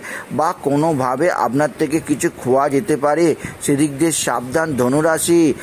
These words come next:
আপনি মূল্যবান নথির যত্ন নিন ধনুরাশি। আজকের দিনে আপনার জীবনে প্রেম আসবে,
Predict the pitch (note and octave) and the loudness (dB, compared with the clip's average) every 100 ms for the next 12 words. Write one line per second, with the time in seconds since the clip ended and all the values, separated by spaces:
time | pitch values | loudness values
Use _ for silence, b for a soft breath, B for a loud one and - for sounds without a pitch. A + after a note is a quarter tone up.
0 | B - B2+ C#3+ F3+ A#3 C3+ C#3+ D#3+ D#3+ | B -6 -4 0 0 2 4 4 4 2
1 | D#3 C#3 C#3 E3 D3 A#2+ A#2+ A#2 D3+ D#3+ | 2 0 2 0 0 0 0 2 0 2
2 | E3 D3 B2 C3+ D#3 D#3+ E3 E3+ D#3+ A2+ | 2 0 0 2 0 0 4 4 4 2
3 | B B - A2 B2 A2+ C#3 - - G#2+ | B B -4 0 -2 0 0 0 0 -2
4 | A2 A#2+ G#2+ G#2 C#3+ D3+ B2+ - A#2+ A#2+ | 0 0 0 0 2 2 0 0 0 2
5 | A2+ - F#3+ A3 C3+ | 0 -2 -2 0 0